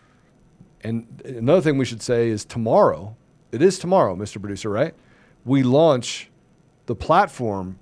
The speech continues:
for F E C United. It launches tomorrow in all fifty states. We'll have the ability to have content.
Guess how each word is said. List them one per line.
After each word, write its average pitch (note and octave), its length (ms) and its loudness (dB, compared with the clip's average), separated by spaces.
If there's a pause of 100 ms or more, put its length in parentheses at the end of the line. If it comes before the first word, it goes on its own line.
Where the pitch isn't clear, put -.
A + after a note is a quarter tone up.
for A#2 480 -2 (160)
F A#2+ 160 -4
E B2+ 80 0
C B2 160 -6
United. G#2+ 440 -2 (460)
It - 160 -4
launches D3 500 -2
tomorrow A#2+ 680 4 (420)
in G#2+ 140 -4
all D#3 220 6
fifty F3 320 -2
states. - 540 -4 (480)
We'll G#2 100 -4
have A2+ 120 -4
the A2+ 80 0
ability C#3 420 2
to A#2 100 -2
have A2 140 -2
content. C#3 580 0